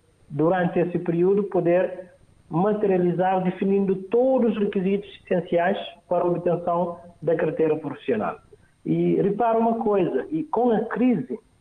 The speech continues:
o setor de hotelaria, turismo e restauração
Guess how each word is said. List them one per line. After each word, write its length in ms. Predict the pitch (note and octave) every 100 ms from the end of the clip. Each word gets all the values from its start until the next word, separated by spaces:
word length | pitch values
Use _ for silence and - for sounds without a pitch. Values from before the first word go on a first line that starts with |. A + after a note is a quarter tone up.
| _ _ -
o 80 | -
setor 540 | - E3+ - G#3 F#3+
de 60 | F3
hotelaria, 680 | E3+ F3 E3+ F3+ G3+ F3+ -
turismo 440 | D#3+ F3+ D#3+ D#3
e 60 | D#3
restauração 680 | D#3 C#3+ - D3+ E3+ F3+